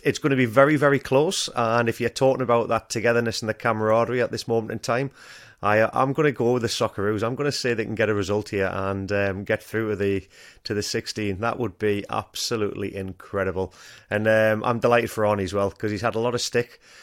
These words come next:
um, from myself included with some of the selections pre-tournament. They've gone in there and he's proven why he is the, the, the gaffer and why he's the coach. He makes the big decisions and the big calls, and they got the big result that he deserved.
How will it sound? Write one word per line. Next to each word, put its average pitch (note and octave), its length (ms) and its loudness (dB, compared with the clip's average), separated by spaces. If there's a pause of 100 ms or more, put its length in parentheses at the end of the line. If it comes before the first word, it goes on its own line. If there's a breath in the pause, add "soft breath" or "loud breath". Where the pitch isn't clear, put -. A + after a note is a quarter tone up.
(280 soft breath)
um, G2+ 720 0 (100)
from G2+ 460 -2 (140)
myself A#2 420 -2
included B2 400 0
with A2 140 -2
some A#2 140 -2
of - 20 -6
the A2 80 -4
selections B2+ 500 -2
pre-tournament. C3 800 0 (560 soft breath)
They've F#2+ 180 0
gone A#2 280 6
in G#2 180 0
there G#2 320 2
and G#2 160 -2
he's G2+ 100 -2
proven G2+ 460 -2
why G2+ 240 0
he G2+ 220 0
is G2 220 0
the, G2+ 200 -2
the, F#2+ 280 -6
the G2 180 -6
gaffer B2 340 2
and A2 180 -2
why G2+ 140 -2
he's G2+ 80 -4
the G2+ 60 -8
coach. A#2+ 300 -4
He G#2+ 60 -4
makes G#2 220 -4
the G#2+ 60 -8
big G2 180 -8
decisions C#3 540 -4 (340 soft breath)
and G2+ 180 -2
the G2 60 -2
big A#2 220 -4
calls, A#2+ 440 2
and F#2+ 160 -4
they G2 80 -2
got G#2 180 -2
the G#2+ 60 -6
big F#2+ 200 -2
result G2+ 260 -2
that G2 120 -4
he G2+ 80 -2
deserved. F2+ 440 -4